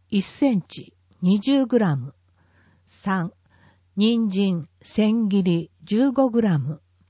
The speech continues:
四、長ネギ小口切り八グラム。五、ポークブイヨン十グラム。六、濃い口醤油二グラム。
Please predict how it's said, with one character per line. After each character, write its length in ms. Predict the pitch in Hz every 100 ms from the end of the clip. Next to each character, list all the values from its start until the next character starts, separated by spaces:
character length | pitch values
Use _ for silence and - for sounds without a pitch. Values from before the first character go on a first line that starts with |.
| _ _ _ _ _ _ _ -
四、 380 | 220 196 139 151 _ _ _ -
長 380 | 180 196 233 226
ネ 180 | 208
ギ 300 | 190 170 165 _
小 160 | - 185
口 340 | 226 240 226
切 140 | 185 190
り 300 | 170 160 - _ _ _
八 380 | - 196 285
グ 140 | 262 254
ラ 160 | 180
ム。 240 | 147 123 - _ _ _ _ _ _ _ _ _ -
五、 280 | 196 180 _ _ _ _ _
ポ 220 | - 247 294
ー 60 |
ク 160 | - 285
ブ 160 | 247
イ 160 | 240 196
ヨ 140 | 143
ン 200 | 135 143 - _ _ _ -
十 280 | 175 247 277
グ 120 | 254
ラ 160 | 240 151
ム。 200 | 131 - _ _ _ _ _ _ _ _ _ -
六、 480 | 170 - 170 156 _ _ _ _
濃 160 | - 233
い 80 | 294
口 300 | - - 254
醤 380 | - 247 202
油 260 | 156 131 135 _ _ _ -
二 140 | 185
グ 160 | 208 247
ラ 140 | 214
ム。 220 | 139 147